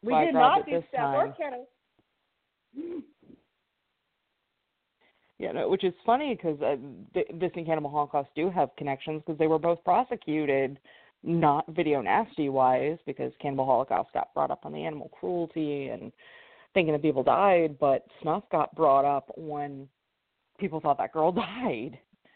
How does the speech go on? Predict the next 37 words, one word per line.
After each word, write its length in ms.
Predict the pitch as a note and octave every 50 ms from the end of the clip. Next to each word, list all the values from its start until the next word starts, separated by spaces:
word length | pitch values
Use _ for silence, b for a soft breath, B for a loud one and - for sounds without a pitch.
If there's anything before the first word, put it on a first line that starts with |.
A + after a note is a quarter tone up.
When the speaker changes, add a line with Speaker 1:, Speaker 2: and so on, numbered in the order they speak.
| b b b b b
Speaker 2:
which 160 | F3+ E3+ -
is 140 | D#3+ D3+ C#3+ - _ _ -
hilarious 640 | E3 F3 F3+ F3 E3+ F3 G#3 A#3 B3 A3+ E3 D3+ - -
when 120 | E3+ D#3+
you 100 | D3+ D3+
look 200 | D3 C#3+ C#3+ D3
back 300 | D3 C3+ C3 D#3 G3+ -
at 80 | G#3+ E3+
it 220 | D3 C#3+ - - -
'cause 180 | F3 E3 D3+
you 80 | D#3 D#3+
can 200 | D#3 F#3 C#3+ D3 -
see 180 | - D#3 -
the 100 | - G3 E3+
frickin' 420 | - - C#3+ C#3 - C#3+ C#3+ - -
seam 220 | D#3+ D3+ D3 D3
in 100 | C#3 C3+
the 80 | B2 A#2+
hand, 600 | C3 D3+ E3+ F3+ F#3 D#3+ C#3 C3 B2+ B2+ C3 - _ _ _ b b b b b b b b -
and 180 | - D#3 B2
it, 240 | G2 F2+ A2 C3 -
it's 260 | - D#3+ D#3 - - E3
not 420 | D3 D#3 D3+ D3+ E3+ A#3+ C#4+ C4
a 60 | D#3
<laughs> 0 |
good 360 | D#3+ - - - - F3 D#3+
movie 580 | - E3+ G#3 A3 F#3 C#3+ C#3 A2+ C3 D3 D#3 D#3+
'cause 340 | - - F#2 F#2+ C3 C#3+ D3+ _ _ b b b b b b b
essentially 520 | - F3+ F3 F3 E3+ E3 E3+ F#3 F3+ F3 E3+
they 140 | E3 D#3+ D#3+
got 340 | - C#3+ C#3+ D3 - -
this 220 | - D#3 D3 D#3+ D#3 _ _ - _ _ _ - - _ - -
exploitation 1000 | - D#3 - _ - F#3+ F3 E3 - - E3+ D#3+ E3+ E3 - F3+ E3 D#3 D3+ C#3+ C3+
biker 460 | - D3 F3 - - F3 F3 E3 -
cult 340 | - - - F3+ F3+ F#3 - _
movie 680 | - F#3+ E3 D#3 D#3 D3 D3 C#3 C#3 C#3+ C#3+ C#3+ C#3 C#3+ _ b b b b b b b b b b b _ _ _ _ - -
and 360 | D#3+ D#3 D#3 D3+ D3+ D3